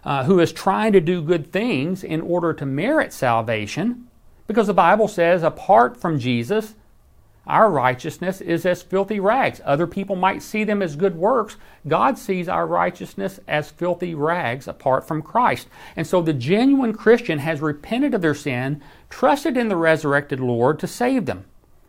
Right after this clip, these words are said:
And, and it's the one who recognizes that salvation is by God's grace. So we're not saved by good works, but we are saved, uh, for good works. In, in other words, we don't do good works in order to be saved,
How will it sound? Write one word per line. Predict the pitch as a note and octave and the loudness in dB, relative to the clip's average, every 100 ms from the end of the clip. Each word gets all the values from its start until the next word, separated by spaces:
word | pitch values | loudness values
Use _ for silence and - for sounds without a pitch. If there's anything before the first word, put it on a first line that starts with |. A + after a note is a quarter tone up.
| _ - - | _ -20 -8
And, | D#3+ E3+ | -4 -2
and | F3 F3 | 0 2
it's | F3+ - | 2 0
the | D#3+ | -2
one | D#3 A#3 B3+ | 0 2 4
who | B3+ | 4
recognizes | G#3 G3 A3+ A3+ E3 C#3+ C3+ C3 D#3+ F#3 | 4 2 2 -2 -2 0 -2 -2 -4 -6
that | - - | -8 -12
salvation | - D3 D3+ C3+ C#3 C3 C#3+ | -6 -4 -2 -2 -6 -4 -6
is | C3+ C3 A#2+ | -6 -8 -4
by | A#2+ A#2 | -2 -2
God's | B2 A#2+ A#2 A2 | 0 0 0 -4
grace. | C3 B2+ F3 D3 F#2+ A#2+ - - - - _ - - | -8 0 4 4 0 -8 -12 -16 -20 -20 _ -20 -20
So | - G3 F#3+ | 0 4 4
we're | E3 | 4
not | D#3+ F3+ F#3+ | 2 0 0
saved | - F#3 F3+ D#3+ C3+ C3+ A2 | 0 2 4 2 -2 -6 -2
by | D#3+ B3 C4 | 2 4 4
good | D3 B2 A2 | 2 -2 -2
works, | A2+ G2 B2 - - _ - _ _ _ | -4 -4 -8 -12 -20 _ -20 _ _ _
but | - F3 | -2 0
we | E3 F3 | 2 0
are | - G3 A#3+ | 4 4 4
saved, | A#3 D3 C3+ C#3 E3 D#3 - _ _ - | 2 0 2 2 0 -4 -20 _ _ -10
uh, | C#3+ - | -8 -8
for | - C4+ C4+ | -2 6 6
good | E3+ C#3+ | 6 2
works. | A#2+ A#2 F#2+ - - - _ _ - _ - | -2 -6 -8 -12 -20 -20 _ _ -20 _ -16
In, | - F3+ | -4 0
in | F#3+ G3+ | 4 6
other | C4 | 6
words, | A#3 F#3+ F3+ | 8 6 6
we | D3 A3 | 4 4
don't | C4+ A3 | 4 2
do | B2+ G3+ | 2 0
good | F3+ F#3 | 2 0
works | D#3 C3+ B2+ B2 - | 0 2 4 2 -4
in | C#3+ C#3+ | -4 -2
order | D3+ D#3+ D3+ | 0 0 0
to | D3 | -4
be | B2 A#2+ D#3 | -6 -2 -2
saved, | D3 - G#2 G2 F2+ G2+ - | -4 -8 -8 -8 -10 -12 -16